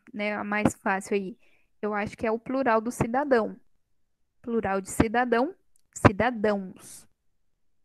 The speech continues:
E não cidadões. Cidadões é uma cidade grande. <laughs> Tô brincando. Não existe, tá? Então, o correto seria cidadãos.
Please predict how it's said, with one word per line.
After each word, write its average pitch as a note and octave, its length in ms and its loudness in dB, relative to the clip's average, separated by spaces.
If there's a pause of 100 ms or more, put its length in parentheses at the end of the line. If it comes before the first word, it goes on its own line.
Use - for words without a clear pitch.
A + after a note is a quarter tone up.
(100)
E A3+ 80 -4
não G3+ 220 -6
cidadões. A3 840 -4 (140)
Cidadões G#3+ 680 -6
é B3 60 -4
uma B3 140 -4
cidade A#3+ 380 -4
grande. A#3 340 -2
<laughs> - 560 4
Tô - 100 -10
brincando. G#3+ 480 -4 (420)
Não G#3 180 0
existe, B3 440 2
tá? G#3 220 -2 (380)
Então, A3 320 -2
o A3+ 60 -4
correto A3 440 -2
seria A3 340 -2
cidadãos. G#3+ 960 -2